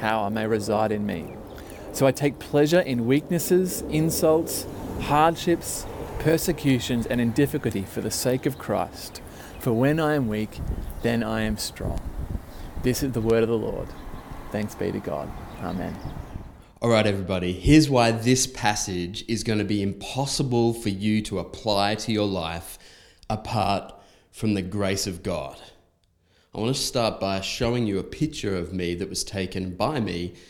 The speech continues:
Speaker 2: this morning. I believe it's called a selfie. Now, I know what you're thinking. You're thinking, "Whoa, <laughs> we just figured this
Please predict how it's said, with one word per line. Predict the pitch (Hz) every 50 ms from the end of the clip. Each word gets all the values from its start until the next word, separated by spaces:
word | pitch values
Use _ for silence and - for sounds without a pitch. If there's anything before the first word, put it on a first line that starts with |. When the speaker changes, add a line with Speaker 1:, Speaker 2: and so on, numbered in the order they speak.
| - - - - _ _ _ _ -
Speaker 2:
this | 92 101 - - -
morning. | 117 110 104 101 90 87 85 85
I | 87
believe | 87 98 98 107 113 104
it's | 107 - -
called | - - 104 98 95 90 90 92 - - - - - _ _ _ _
a | -
selfie. | - - - 113 95 87 87 - - 82 73 71 76 - _ _ _ _ _ _ - - _ _ _ _ _ _ _ _ _ _ _ _ - - _ _ _ _ _
Now, | - 110 104 90 - - - - - - _ _ _ _ _ _ _ _ _ _ _ _ _ _ - - - - - _ _ - - -
I | - 120
know | 120 117
what | 117 -
you're | 110 113
thinking. | - 117 101 92 - 98 92 98 113 120 - - _ -
You're | - 104 113
thinking, | - - 120 113 110 - 104 104 95 87 - - - - - - - - - - - _ _ _ _ _ _ _ _
"Whoa, | - 95 113 123 107 78 78 - - - - - - - - - 113 - - -
<laughs> | - - - - 127 - - - - - - -
we | 113 131
just | 143 135 127 -
figured | - 120 113 104 107 101 98 92 -
this | 95 95 95 90 - - - - -